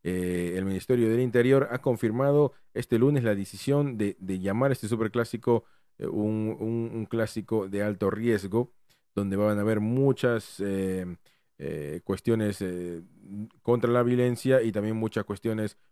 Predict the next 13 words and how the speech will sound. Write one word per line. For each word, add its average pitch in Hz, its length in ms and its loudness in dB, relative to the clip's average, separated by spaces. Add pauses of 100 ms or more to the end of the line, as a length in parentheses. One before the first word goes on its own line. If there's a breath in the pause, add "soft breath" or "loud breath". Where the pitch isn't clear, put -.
(160)
contra, 104 560 -4
eh, 90 460 -8
el 95 220 -6
virus 98 440 2
del 92 160 -4
coronavirus, 95 640 -2 (280)
porque 92 480 0
se, 90 200 -4 (300)
más 107 140 0
o 131 40 2
menos 131 180 2
se 104 60 0
esperan 135 440 2